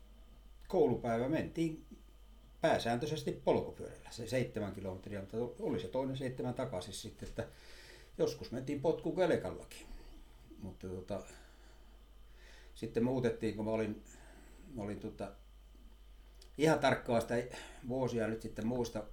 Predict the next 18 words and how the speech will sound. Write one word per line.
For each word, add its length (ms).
olinkohan 400
mä 140
nyt 120
sitten 240
kolmentoista 760
paikkeilla, 480
muutettiin 480
sinne 240
kolmentoista 580
kilometrin 480
päähän, 280
niin 80
mä 100
ku-, 240
kuljin 300
sieltäkin 480
pari 220
vuotta 320